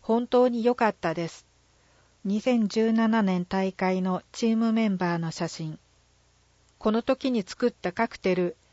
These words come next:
デ・ラ・マニャーナは朝という意味。メキシコで震災が起きた年だったので、復興の意味を込めて夜明けをイメージして作りました。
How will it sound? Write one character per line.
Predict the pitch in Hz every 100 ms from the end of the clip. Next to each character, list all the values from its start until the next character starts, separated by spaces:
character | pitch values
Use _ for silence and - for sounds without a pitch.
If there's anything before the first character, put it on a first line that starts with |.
| _ _ 180
デ・ | 226 226 - 202
ラ・ | 240 226 _ _
マ | 196 208
ニ | 247
ャ | 247
ー | 208
ナ | 170 - _ _ _ -
は | 214 202 _ _ _ -
朝 | 247 254 185 - _ _ _
と | 247 240
い | 247 233
う |
意 | 226 220
味。 | 180 165 _ _ _ _ _ _ _ 190
メ | 202
キ | 262
シ | - -
コ | 247
で | 240 247
震 | - 262
災 | 247 254 247
が | 240
起 | 240 -
き |
た | - 190
年 | 185 -
だ | 214
っ | 208
た | - 190
の | 185
で、 | 180 170 _ _ _
復 | - 220 -
興 | 262 254
の | 247 247
意 | 269
味 | 254 208
を | 185
込 | 233
め | 220 196
て | 180 175 _ - _
夜 | 190 214
明 | 254
け | 262 247
を |
イ | 214 208
メ | 254 247
ー |
ジ | 208 190
し | -
て | 180 170
作 | - 220
り | 208
ま | 208 202
し | -
た。 | 170